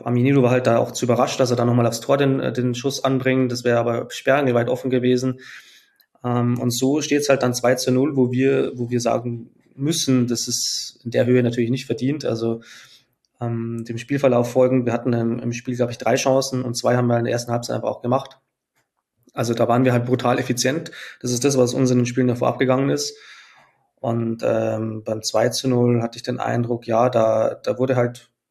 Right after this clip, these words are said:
zweimal lasch verteidigt. Einmal auf, auf den Flanken, den Wied eben und dann in der Mitte eben auch. Und dann, selbst da war der Kopfball dann eigentlich gar nicht so brutal platziert, aber der war halt mit viel Druck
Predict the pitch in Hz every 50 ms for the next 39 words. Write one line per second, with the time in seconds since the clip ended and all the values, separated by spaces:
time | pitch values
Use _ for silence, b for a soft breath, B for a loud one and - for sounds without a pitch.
0 | _ _ - - - 117 117 123 123 120 117 117 120 - 127 120 113 123 127 143
1 | 147 147 - - - 120 123 123 120 117 113 - - _ _ _ _ - - -
2 | - _ _ _ _ - - 127 123 - 123 117 120 123 - - 120 117 123 -
3 | 135 127 127 120 117 107 - - - 139 139 143 147 147 B B B B B B
4 | B B B - 131 117 120 123 123 123 120 123 135 123 - 135 135 127 123 123
5 | 120 123 147 - - 135 127 120 120 120 120 120 120 120 120 120 120 120 - _
6 | _ _ _ - - 131 117 - - 123 127 151 143 123 - - 147 - - 127
7 | 120 123 120 120 117 117 - 117 123 131 120 120 127 123 117 117 113 117 - _
8 | _ _ - 131 127 - 120 127 139 - 120 120 120 - 156 160 - 127 117 120
9 | 117 120 120 120 123 120 120 123 120 - - - 135 123 120 - 147 151 147 -
10 | -